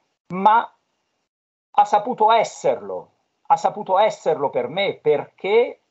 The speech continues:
mi ha dato la possibilità, ascoltandolo e leggendolo, con tutte quelle che sono state le trascrizioni pubblicate dei suoi discorsi, mi ha dato la possibilità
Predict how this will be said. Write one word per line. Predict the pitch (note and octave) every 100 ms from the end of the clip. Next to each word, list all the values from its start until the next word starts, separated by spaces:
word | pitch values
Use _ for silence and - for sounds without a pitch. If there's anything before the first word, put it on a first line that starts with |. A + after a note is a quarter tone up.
| _
mi | - C#3
ha | D#3+
dato | F#3+ F3 D3
la | C#3
possibilità, | D#3+ D3+ - E3 D3 F3+ G3+ D#3 C#3+ G3 - _ _ _ _ _
ascoltandolo | G#2+ - - A2+ - C#3 C#3 B2+ A2+ A2
e |
leggendolo, | A2+ A2+ C3+ B2+ B2 A#2+ D#3+ E3+
con | G#2+
tutte | A#2 B2+
quelle | A#2 A#2
che | A2
sono | - G#2
state | - A2+
le | G#2+
trascrizioni | - A2 - A#2 - C3 A2
pubblicate | A2+ G2+ A#2 C3+ A2
dei | G#2+
suoi | A#2 D3
discorsi, | G3+ - A#3 B3 B3 _ _ _ -
mi | D#3
ha | G#3+
dato | A#3 G#3
la | F#3 -
possibilità | F#3 - - E3+ G3+ A3 - F#3+ A3 -